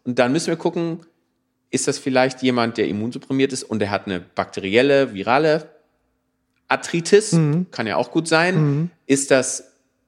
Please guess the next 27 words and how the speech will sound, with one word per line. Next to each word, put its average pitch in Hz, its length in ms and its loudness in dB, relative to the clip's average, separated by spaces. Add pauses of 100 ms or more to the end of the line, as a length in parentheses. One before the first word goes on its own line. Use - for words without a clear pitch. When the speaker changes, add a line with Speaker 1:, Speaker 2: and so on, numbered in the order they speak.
(280)
Speaker 1:
ein 117 100 -6
alter 127 320 0
Mensch, 131 420 0 (160)
der, 113 360 2 (360)
ähm, 104 360 -2
jetzt - 180 -2
so 107 40 -6
eine 101 80 -4
metabolische 131 640 0
Geschichte 123 380 -2
wie 113 60 -4
eine 101 120 -4
Gicht 175 380 -2
oder 113 100 -6
eine 101 120 -6
Pseudogicht 165 520 0
hat? 175 220 0 (440)
Oder 151 260 4
ist - 180 -2
das, 160 340 0 (220)
was - 360 -4
auch 120 200 2
sein 156 280 0
darf, 160 540 2
jemand, 147 540 0
der 139 180 4
mit 147 320 0